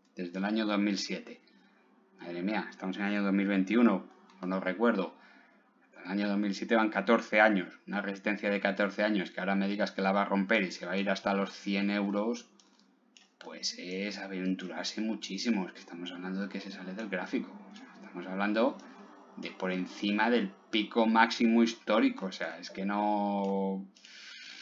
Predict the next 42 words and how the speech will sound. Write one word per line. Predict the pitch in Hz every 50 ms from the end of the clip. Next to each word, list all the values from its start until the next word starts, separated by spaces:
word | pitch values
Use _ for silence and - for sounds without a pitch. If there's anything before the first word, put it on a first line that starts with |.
| - - - - - - - -
A | - 92
ver | 92 95
si | - 95
lo | 95 95
tengo | 92 98 98 95 95
bien, | 95 101 107 117 113 - -
no | 90 92
vaya | 92 95
a |
ser | 95 98 92
que | 95
lo | 95 92
tenga | - 95 95 95 92
el | 92 95
gráfico. | 95 90 - - 98 - 98 - - -
Sí, | - - 95
ajustado | - - - 95 - - 95 95
a | 92
dividendos. | 92 95 95 95 98 98 101 104 104 113 123 120 -
O | - - - - - - - - - - _ _ _ _ - _ _ _ - - _ _ _ _ _
sea, | - - -
es | - 73
que | - - 95
hay | 92
que | 101
tener | 95 98 98
mucho | 98 98 98 95 98
cuidado | 98 101 101 101 101
con | 95 101 101
esas | 101 101 104
noticias | 101 104 98 98 104 95 107 98
que | - 107
salen. | 95 - - 110 113 101
Me | 90 82
parece | - 87 90 - -
extraordinariamente | 98 95 - 95 95 98 98 101 101 104 104 104 107 107 107 107 107 107 107 104 - 117
positivas | 117 - 120 117 123 117 - 113 135 143 104 95 -
para | - - 92 92
lo | 92
que | 95
estamos | 95 - 95 92 90 85
viendo. | 85 85 82 82 92 85